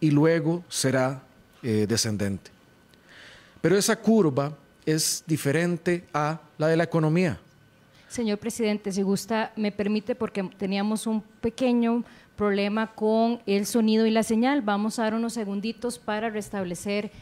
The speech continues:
Speaker 2: ese sonido y esa señal que nos están reportando diferentes medios de comunicación.
Speaker 1: Inicio
Speaker 2: Para reco-
Speaker 1: desde cero. <laughs>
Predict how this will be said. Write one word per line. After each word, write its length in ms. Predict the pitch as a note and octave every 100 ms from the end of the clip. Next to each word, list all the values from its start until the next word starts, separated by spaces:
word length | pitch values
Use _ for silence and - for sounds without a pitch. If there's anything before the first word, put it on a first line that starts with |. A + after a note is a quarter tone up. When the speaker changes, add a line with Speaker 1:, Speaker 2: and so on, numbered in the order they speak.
| - - -
Speaker 2:
ese 680 | G#3 G3+ - A3+ G#3+ G3+ F#3
sonido 520 | - F#3+ A#3 D4+ E4+ - - - -
y 100 | G3+
esa 200 | G3 A3+
señal 480 | A3 G#3 A#3 D4 D4
que 120 | G#3+
nos 120 | F#3+
están 260 | F#3 G3 F#3+
reportando 680 | G#3 G3 - G3+ G3+ G#3 G#3
diferentes 520 | F#3+ F#3+ F#3+ F#3+ G3+
medios 220 | G3 F#3
de 80 | F#3
comunicación. 680 | F3+ F3 - D#3+ D#3 D3 D3 _ _ - - - - _ - - -
Speaker 1:
Inicio 80 | C3
Speaker 2:
Para 180 | - G#3
reco- 240 | F#3+ G3
Speaker 1:
desde 140 | F#3+
cero. 300 | F3 G#3 D3+ - - -
<laughs> 100 | -